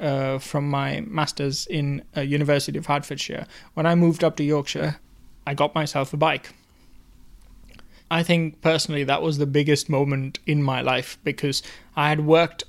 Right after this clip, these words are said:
up to that moment for almost about fifteen years, and to finally have achieved that, it was something phenomenal for me, at least personally.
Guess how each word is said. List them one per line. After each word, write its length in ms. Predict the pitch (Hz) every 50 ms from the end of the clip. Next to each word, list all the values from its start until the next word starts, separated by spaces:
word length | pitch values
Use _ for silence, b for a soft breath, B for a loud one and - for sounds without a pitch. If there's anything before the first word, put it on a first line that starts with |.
| - -
up 260 | - - 170 - - -
to 80 | - 170
that 200 | 165 160 151 151
moment 440 | 156 151 151 156 156 160 156 156 143
for 120 | - 165
almost 520 | 147 147 156 156 160 160 160 139 - - 156
about 260 | 147 139 - - -
fifteen 480 | - 180 170 - - 180 175 175 170
years, 500 | 170 165 165 165 165 175 202 190 - - - B B B B B B B B B - -
and 460 | 156 151 151 156 156 160 156 160 - - - -
to 140 | - 180 160
finally 540 | - - 160 160 175 175 170 170 170 165 151
have 580 | 147 - - 160 147 147 160 156 156 - - - -
achieved 580 | 160 143 - - - - 160 165 165 156 - -
that, 220 | 139 131 135 - -
it 200 | 160 151 151 -
was 200 | 156 147 143 147
something 500 | - - - 156 147 143 143 151 147 143
phenomenal 680 | 135 - 156 151 151 151 147 147 139 135 135 131 135 135
for 140 | - - 139
me, 280 | 135 139 131 120 - -
at 100 | - -
least 360 | 131 127 131 123 - - -
personally. 500 | - 139 131 - - 143 131 - - -